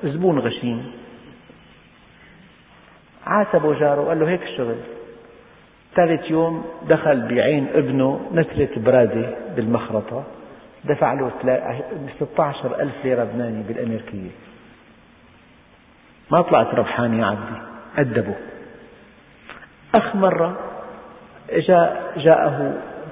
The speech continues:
شخص، يعني، بده يشتري حاجات من عنده، إيه، طلب ست قطع ألبسة، وببيع ثلاثمية بنزينة بال-، بالجملة ببيع. شافها هي إهانة إله، قال له: "أنا ما ببيع مفرق".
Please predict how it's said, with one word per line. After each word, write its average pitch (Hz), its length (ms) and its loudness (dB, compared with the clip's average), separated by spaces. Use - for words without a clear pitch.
شخص، 175 260 0
يعني، 113 160 -4
بده 139 80 -2
يشتري 139 340 0
حاجات 127 500 0
من 113 60 -2
عنده، 117 280 -4
إيه، 214 60 0
طلب 202 360 6
ست - 180 0
قطع - 400 2
ألبسة، 135 420 0
وببيع 190 400 2
ثلاثمية 165 480 -2
بنزينة 135 400 -4
بال-، - 380 -14
بالجملة 185 440 2
ببيع. 147 380 -6
شافها - 340 4
هي 175 200 4
إهانة 170 240 4
إله، 135 280 2
قال 147 120 -2
له: 151 320 0
"أنا 156 100 0
ما 180 120 4
ببيع 135 200 2
مفرق". 104 360 -4